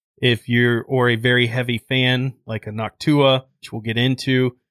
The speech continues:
But there are other reasons why you may wanna go with a water cool solution, like noise factor. So noise is a huge problem for,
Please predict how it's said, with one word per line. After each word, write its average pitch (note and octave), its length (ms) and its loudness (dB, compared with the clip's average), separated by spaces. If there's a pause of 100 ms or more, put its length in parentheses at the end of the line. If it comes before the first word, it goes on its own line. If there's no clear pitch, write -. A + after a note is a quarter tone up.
(120)
But C3+ 240 0
there C3+ 160 4
are C3+ 120 0
other F3 240 4
reasons B2 460 -2
why A#2+ 200 2
you A2+ 140 0
may A2+ 140 0
wanna A2+ 220 -2
go A#2 240 2
with A2+ 260 -2
a A2+ 60 0
water A#2 320 0
cool A2 300 -6
solution, A#2+ 760 0
like A#2+ 420 2
noise C#3 380 2
factor. - 420 -6 (140)
So A#2+ 260 2
noise C#3 400 4
is C3+ 140 0
a C3 60 0
huge E3 680 -4 (160)
problem C3 500 2
for, A#2+ 560 2